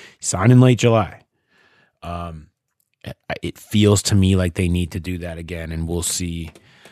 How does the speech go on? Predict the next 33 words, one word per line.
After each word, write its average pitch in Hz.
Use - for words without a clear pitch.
where 87
that 78
lands. 80
I 80
didn't, 78
I, 80
as 82
we 82
said, -
people, 90
"Oh, 95
what, 135
did 131
Geno 135
come 196
back?" 190
I, 92
I 98
do 107
not 127
anticipate 98
Geno 85
Atkins 78
coming 80
back. 80
We've 85
been 87
saying 90
that 82
for -
a 82
while, 78
but, -